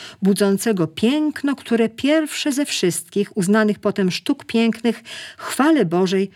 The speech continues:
poświęcone zostało. Od czasu do czasu urządzało Towarzystwo Muzyczne koncerty polskich i zagranicznych wielkości.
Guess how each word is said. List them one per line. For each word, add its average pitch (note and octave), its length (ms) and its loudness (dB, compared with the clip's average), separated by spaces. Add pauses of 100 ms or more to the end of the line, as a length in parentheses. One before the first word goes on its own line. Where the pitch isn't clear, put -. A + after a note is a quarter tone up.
(160)
poświęcone D#3 840 -2 (360)
zostało. D3+ 580 -2 (1400)
Od - 220 0
czasu E4 300 4
do F3 140 0
czasu C#4 420 0
urządzało A#3 500 4
Towarzystwo G3+ 680 0
Muzyczne A#3+ 640 2 (260)
koncerty G#3 640 2
polskich C4+ 580 -4
i G3+ 100 -4
zagranicznych E3+ 680 -2
wielkości. E3+ 800 -4